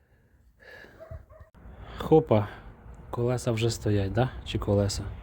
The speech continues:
Вже можна їхати. Значить,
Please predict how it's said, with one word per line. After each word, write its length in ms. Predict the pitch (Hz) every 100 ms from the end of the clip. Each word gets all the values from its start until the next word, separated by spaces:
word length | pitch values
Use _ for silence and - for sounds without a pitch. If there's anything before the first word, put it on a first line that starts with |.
| - - - - - - - - -
Вже 120 | 110 110
можна 320 | 113 110 110
їхати. 360 | 104 101 98 - - - - - - -
Значить, 380 | - 120 123 113